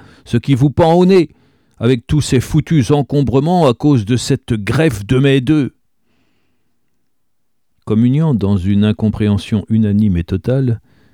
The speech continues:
les voyageurs béèrent. Les plus fanatiques d'entre eux n'avaient d'ailleurs fait aucune attention au grognement du haut-parleur et, grimpés à contresens sur les sièges,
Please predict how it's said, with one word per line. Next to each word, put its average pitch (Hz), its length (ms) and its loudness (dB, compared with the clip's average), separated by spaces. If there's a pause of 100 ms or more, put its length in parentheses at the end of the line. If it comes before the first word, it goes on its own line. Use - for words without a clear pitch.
(240)
les 101 180 0
voyageurs 117 640 0
béèrent. 85 840 -6 (1400)
Les 95 160 -6
plus 107 260 -4
fanatiques 104 480 -4
d'entre 101 360 -2
eux 120 140 -2 (240)
n'avaient 101 220 -2
d'ailleurs 101 320 -2
fait - 200 -6
aucune 131 680 -2
attention 120 640 -2
au 104 100 -2
grognement 120 540 0
du 92 120 -4
haut-parleur 110 600 -2
et, 110 120 0
grimpés 120 480 0
à 98 80 -2
contresens 127 600 -2
sur 98 220 -4
les 104 80 0
sièges, 143 420 0